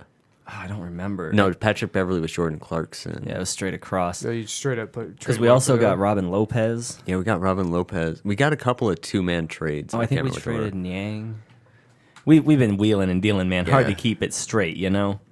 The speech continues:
Speaker 2: Yeah, we're restructuring.
Speaker 3: Wow. You guys have had, if, if you haven't had any luck with winning, basically, so you're just restructuring the whole team.
Speaker 1: We're, uh, twenty games into the season.
Speaker 3: How, what's your win, win-loss record?
Speaker 1: We're hovering around five hundred.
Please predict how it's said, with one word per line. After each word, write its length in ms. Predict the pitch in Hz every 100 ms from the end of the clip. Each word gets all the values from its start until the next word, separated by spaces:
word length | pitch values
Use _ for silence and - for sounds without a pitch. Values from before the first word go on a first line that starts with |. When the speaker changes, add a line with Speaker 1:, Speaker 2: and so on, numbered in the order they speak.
| _ _
Speaker 2:
Yeah, 100 | 85
we're 140 | 80 90
restructuring. 920 | 87 92 90 - 82 73 - 69 69 87 - _ _ _ _
Speaker 3:
Wow. 340 | - 117 92 85 _ _ _ -
You 40 | -
guys 140 | 104
have 80 | 107
had, 200 | 107 101
if, 100 | 104 -
if 120 | 110 - _ _ -
you 100 | 113
haven't 180 | 104 110
had 100 | 110
any 140 | 107 101
luck 340 | 107 123 - - - - - -
with 300 | 107 98 -
winning, 340 | 110 117 123
basically, 540 | 123 123 165 160 170 156
so 120 | 143
you're 140 | 135
just 160 | 127 127
restructuring 560 | 135 - 135 117 135 123
the 60 |
whole 400 | 175 165 156 143
team. 120 | 135
Speaker 1:
We're, 160 | 120 113
uh, 20 |
twenty 300 | 110 120 104
games 260 | 98 92 92
into 120 | 90
the 80 | 85
season. 420 | - - - 92 98 _ - _ _ - _ _ _
Speaker 3:
How, 280 | - 110
what's 320 | 107 - 104 107
your 80 |
win, 180 | 101 98 95 -
win-loss 480 | 110 104 101 104 -
record? 220 | - -
Speaker 1:
We're 200 | 127 120 110
hovering 400 | 123 110 101 95
around 220 | 95 101
five 220 | - 101
hundred. 320 | - - -